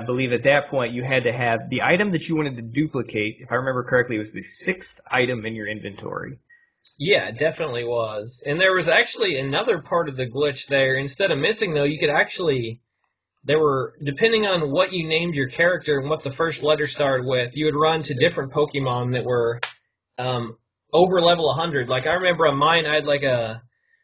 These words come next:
Speaker 2: level a hundred and twenty Charmeleon, and I think, like, a level hundred and twenty or thirty something Squirtle.
Speaker 1: Yeah, I think that's correct. And that was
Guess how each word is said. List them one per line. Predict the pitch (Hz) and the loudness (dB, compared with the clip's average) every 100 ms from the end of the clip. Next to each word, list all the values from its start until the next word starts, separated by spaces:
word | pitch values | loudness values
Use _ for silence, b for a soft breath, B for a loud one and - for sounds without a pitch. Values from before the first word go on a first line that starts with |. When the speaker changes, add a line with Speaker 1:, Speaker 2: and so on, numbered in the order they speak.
| _ - | _ -4
Speaker 2:
level | 131 151 156 135 | 0 0 0 0
a | |
hundred | 127 170 170 | -2 -2 -2
and | 143 127 - | -2 -4 -6
twenty | - 160 180 170 | -6 -2 -2 -2
Charmeleon, | 131 160 156 156 170 175 175 175 175 165 156 | 0 0 0 -2 -2 -2 -2 -2 -2 -2 -2
and | |
I | 139 143 | -2 2
think, | 151 151 | 2 4
like, | 143 | 4
a | 139 127 | 4 4
level | 127 143 143 135 123 | 4 4 4 2 -2
hundred | 147 147 147 | -4 -2 0
and | 131 123 | -2 0
twenty | 170 165 | 0 2
or | 143 | 4
thirty | 147 156 | 2 0
something | 139 156 135 131 | 0 -2 -2 -4
Squirtle. | 123 - 139 185 233 269 _ _ _ _ _ _ _ _ _ _ _ _ _ | -6 2 6 6 4 0 _ _ _ _ _ _ _ _ _ _ _ _ _
Speaker 1:
Yeah, | - 139 | 4 4
I | 165 | 4
think | 147 | 4
that's | 151 - | 2 2
correct. | - 147 127 - | -2 -2 -2 -4
And | 135 | -4
that | 208 | -2
was | 233 | -4